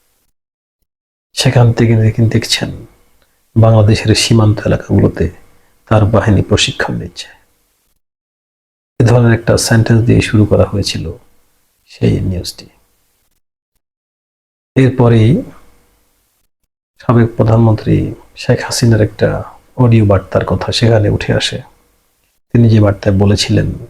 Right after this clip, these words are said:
যে, "আমাকে দেওয়া শাস্তি তো আমি নেব, কিন্তু তার আগে দুইশো বাষট্টি জন বা তার চেয়ে একটু কম বেশি হতে পারে,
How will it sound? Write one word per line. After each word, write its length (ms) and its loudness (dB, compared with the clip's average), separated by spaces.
যে, 100 0
"আমাকে 300 2
দেওয়া 220 2
শাস্তি 380 -2
তো 120 -2
আমি 160 2
নেব, 220 0
কিন্তু 260 -4
তার 220 2
আগে 300 0
দুইশো 600 0
বাষট্টি 520 -2
জন 360 0
বা 120 -2
তার 580 0
চেয়ে 180 0
একটু 120 -6
কম 280 0
বেশি 240 0
হতে 140 -4
পারে, 240 -2